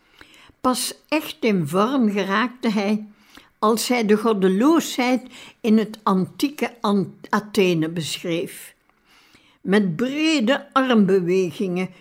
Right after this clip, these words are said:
gooide hij de godinnen Nike en Athene van hun voetstuk. Damiaans steunpilaar was Frézal Tardieu, de man die hem als overste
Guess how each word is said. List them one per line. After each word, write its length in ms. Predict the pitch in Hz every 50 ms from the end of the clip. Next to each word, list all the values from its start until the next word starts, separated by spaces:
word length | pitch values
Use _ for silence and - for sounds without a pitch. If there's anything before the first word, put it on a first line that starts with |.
| - _ _
gooide 460 | - - 208 220 254 233 190 196 214
hij 300 | 202 208 214 214 208 196
de 120 | 196 214
godinnen 720 | 214 214 208 202 196 185 175 226 240 214 196 196 190 180 196
Nike 580 | 226 285 285 - - 285 254 240 226 196 - - - - - - _ _
en 220 | - - 220 226 220
Athene 800 | 190 190 - - - 220 233 269 285 254 269 285 233 220 277 - - _ _ _ _ _
van 220 | - - 208 214 220
hun 260 | 214 214 208 190 147
voetstuk. 840 | 135 196 196 - - - - - - 156 147 147 - - - - _ _ _ _ _ _ _ _ _ _ _ _ _ _ _ _ _ _ _ _ _ _ _ _ _ _ _ _ _ _ _ _ _ _ _ _ _ _
Damiaans 720 | - - 202 220 214 214 254 294 302 330 359 294 - - -
steunpilaar 1200 | - - - - 208 196 196 202 214 214 208 247 240 226 220 226 214 220 214 208 - - - _ _ _ _ _ _ _ _
was 460 | - 190 202 202 - - - - - - - - - _
Frézal 800 | - - - - - 196 196 202 185 - 233 226 226 220 208 214
Tardieu, 720 | 214 185 160 202 175 143 - 180 185 180 165 160 - - - _ _ _ _ _ _ - - _ _
de 140 | _ 247 151
man 480 | 147 165 208 240 277 302 247 - - - - _ _ _ _ _
die 180 | - 185 202 214
hem 260 | 202 202 190 175 170
als 360 | 170 165 - - - - _ _
overste 720 | 320 277 277 285 262 254 269 226 - - - 233 226 226